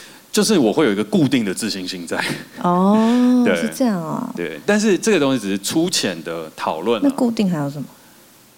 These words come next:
Speaker 2: 狮子。
Speaker 1: 没关系，这个星象部分我们后面再聊，时间不多，时间不多。
Speaker 2: 哦。
Speaker 1: 对，对，对，哎，对。
Speaker 2: 金牛。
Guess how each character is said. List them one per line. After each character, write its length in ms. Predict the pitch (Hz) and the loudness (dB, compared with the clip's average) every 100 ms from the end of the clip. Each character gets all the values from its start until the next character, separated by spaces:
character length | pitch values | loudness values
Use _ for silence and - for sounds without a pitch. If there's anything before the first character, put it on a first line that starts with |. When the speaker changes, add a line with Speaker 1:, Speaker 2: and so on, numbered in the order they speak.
| _ | _
Speaker 2:
狮 240 | - - 175 | -10 -4 -2
子。 180 | 170 - - - - - - - | -4 -12 -16 -20 -18 -16 -18 -18
Speaker 1:
没 100 | - | -4
关 120 | 101 117 | -2 0
系， 80 | |
这 80 | 135 | 0
个 60 | 120 | 0
星 260 | - 117 | 0 0
象 200 | 110 101 | 0 -2
部 120 | 95 101 | -2 -2
分 100 | 95 | -2
我 60 | |
们 120 | 82 | -4
后 80 | 80 | -6
面 120 | 92 | -4
再 80 | 90 | -4
聊， 200 | 82 76 | -4 -6
时 200 | 78 90 | -6 -8
间 180 | 87 90 | -6 -8
不 100 | 95 | -6
多， 240 | 90 78 78 | -6 -8 -10
时 120 | - - | -14 -6
间 100 | 160 147 | -4 -4
不 60 | |
多。 140 | - 76 | -8 -14
Speaker 2:
哦。 40 | 85 - | -14 -12
Speaker 1:
对， 100 | 85 | -6
对， 120 | 82 | -4
对， 360 | 82 80 - 117 | -6 -8 -6 -8
哎， 40 | - - - | -8 -20 -12
对。 80 | - | -4
Speaker 2:
金 240 | 185 180 | 0 0
牛。 240 | 175 147 | -2 -4